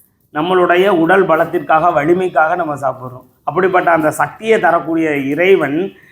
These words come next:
நம்ம பேசப்படும் பொழுது, அந்த உணவுலேருந்து கிடைக்கக்கூடிய நம்மளுடைய சக்தியை, தேஜஸை எடுத்துக்குவார். அதனால தான் சாப்பிடும் போது பேசக்கூடாது. அதே மாதிரி குளிக்கும் போது பேசக்கூடாது.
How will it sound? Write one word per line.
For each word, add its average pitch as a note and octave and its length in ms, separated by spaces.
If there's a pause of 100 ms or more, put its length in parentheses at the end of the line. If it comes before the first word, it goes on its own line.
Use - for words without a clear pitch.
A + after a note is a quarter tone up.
நம்ம D#3 200
பேசப்படும் F3 640
பொழுது, C#3+ 580 (300)
அந்த D#3 240
உணவுலேருந்து G3 640
கிடைக்கக்கூடிய E3+ 600
நம்மளுடைய D3 420
சக்தியை, F3+ 520
தேஜஸை E3 580
எடுத்துக்குவார். A#2+ 500 (540)
அதனால C#3+ 220
தான் E3 100
சாப்பிடும் D#3+ 400
போது D#3 180
பேசக்கூடாது. B2 600 (340)
அதே F3 200
மாதிரி G#3 220
குளிக்கும் A#3 420
போது G#3+ 200
பேசக்கூடாது. D3+ 600